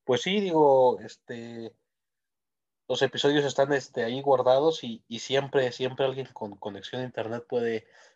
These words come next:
puede acceder a ellos. Sí me dio mucho gusto que, que se siguiera escuchando, que, que no solamente fuera la,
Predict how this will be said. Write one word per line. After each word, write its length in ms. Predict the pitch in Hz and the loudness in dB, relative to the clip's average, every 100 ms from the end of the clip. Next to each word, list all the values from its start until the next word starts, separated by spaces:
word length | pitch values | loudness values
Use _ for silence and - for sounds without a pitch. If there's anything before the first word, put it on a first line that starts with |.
| _ | _
puede 220 | 120 120 | 0 0
acceder 360 | 117 - 110 120 | -2 -6 -4 -2
a 100 | 120 | 0
ellos. 440 | 123 143 160 - _ _ _ | -2 -2 -4 -6 _ _ _
Sí 180 | - 135 | -8 -2
me 100 | 135 | 0
dio 120 | 135 | 2
mucho 260 | 135 123 120 | 0 -4 -4
gusto 320 | 127 - 131 | -4 -4 -6
que, 340 | 117 107 107 - | -4 -4 -4 -10
que 100 | 110 | -10
se 300 | 117 104 98 | -4 -4 -4
siguiera 340 | - 104 127 | -8 -4 -2
escuchando, 640 | 123 110 - 123 131 127 | -2 -6 0 2 2 -2
que, 400 | - 104 101 101 - _ _ _ _ | -6 -6 -6 -8 -12 _ _ _ _
que 120 | 113 | -10
no 160 | 117 120 | -4 -4
solamente 1300 | 143 131 123 127 120 131 120 110 104 104 101 101 98 | 0 0 2 -2 -2 -2 0 0 0 -2 -6 -8 -8
fuera 260 | - 120 123 | -4 0 0
la, 540 | 113 101 98 101 - | 0 -6 -10 -14 -20